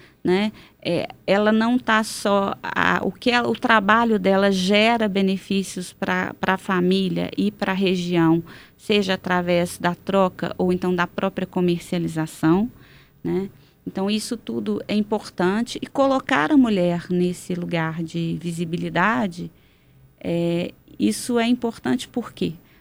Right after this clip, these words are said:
Porque normalmente tudo que é invisível, né, tudo que a gente não vê,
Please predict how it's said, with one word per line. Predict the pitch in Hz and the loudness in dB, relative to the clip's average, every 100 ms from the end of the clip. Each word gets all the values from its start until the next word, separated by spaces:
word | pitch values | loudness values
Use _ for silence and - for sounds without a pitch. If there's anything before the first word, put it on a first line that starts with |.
| _ | _
Porque | 208 247 | -8 -2
normalmente | 247 254 294 339 285 247 240 269 269 277 | 2 4 6 6 6 4 4 4 2 -2
tudo | 262 - 285 | -6 -6 -6
que | - 285 | -4 2
é | |
invisível, | 269 262 254 226 226 254 240 214 214 | 4 4 2 0 0 0 2 2 4
né, | 214 240 | 4 2
tudo | 262 254 | -4 -6
que | 262 | -4
a | |
gente | 233 233 - 226 | 0 0 0 0
não | 220 214 202 | 2 4 2
vê, | 180 202 247 | 2 2 0